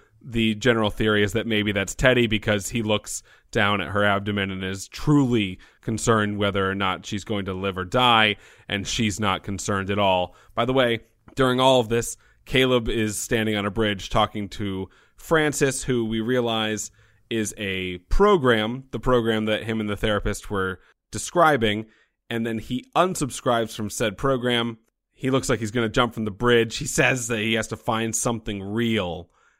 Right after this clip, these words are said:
and Francis is not that. I saw on the internet, actually, people calling this very Black Mirror-y.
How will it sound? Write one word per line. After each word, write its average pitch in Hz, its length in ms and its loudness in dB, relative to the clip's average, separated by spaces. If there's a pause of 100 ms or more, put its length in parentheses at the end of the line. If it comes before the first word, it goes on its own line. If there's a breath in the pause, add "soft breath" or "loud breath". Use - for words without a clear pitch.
(100)
and 101 280 -2
Francis 110 580 0
is 110 260 -4
not 101 260 -4
that. 98 360 0 (360 soft breath)
I 123 100 -2
saw 247 260 0
on 165 100 0
the 123 120 -2
internet, 117 340 2
actually, 98 600 -4 (320)
people 127 400 2
calling 127 440 2
this 110 160 0
very 107 220 2
Black 107 460 0
Mirror-y. 143 720 0